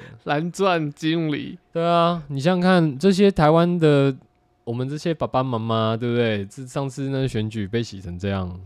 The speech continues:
Speaker 2: 我觉得基本上韩国瑜就是完全就是走错路啊。
Speaker 1: 他其实有他的领袖魅力在。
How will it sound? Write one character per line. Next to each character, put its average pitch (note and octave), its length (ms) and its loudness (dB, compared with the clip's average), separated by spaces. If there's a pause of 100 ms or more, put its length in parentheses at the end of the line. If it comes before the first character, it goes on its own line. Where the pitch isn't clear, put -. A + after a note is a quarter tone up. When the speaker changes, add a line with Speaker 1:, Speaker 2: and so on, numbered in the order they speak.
(120)
Speaker 2:
我 F#2+ 100 -12
觉 G#2+ 140 -6
得 B2 60 -2
基 A#2+ 160 -6
本 A2+ 120 -2
上 A2+ 400 -2 (540)
韩 A2 180 -8
国 A2 140 -2
瑜 G#2+ 80 0
就 A2 140 -2
是 G#2+ 440 -6
完 G#2 160 -2
全 G#2+ 160 -8
就 G#2 120 -6
是 G#2+ 120 -8
走 E2 200 -8
错 G2 180 -8
路 F2+ 180 -6
啊。 C2+ 200 -14 (300)
Speaker 1:
他 C4 120 -4
其 E3+ 160 -8
实 D#3+ 100 -8
有 C#3+ 100 -6
他 E3+ 140 -10
的 F3 140 -6
领 C3+ 280 -10
袖 E3+ 280 -6
魅 C#3+ 260 -6
力 C3+ 220 -8
在。 B2+ 200 -12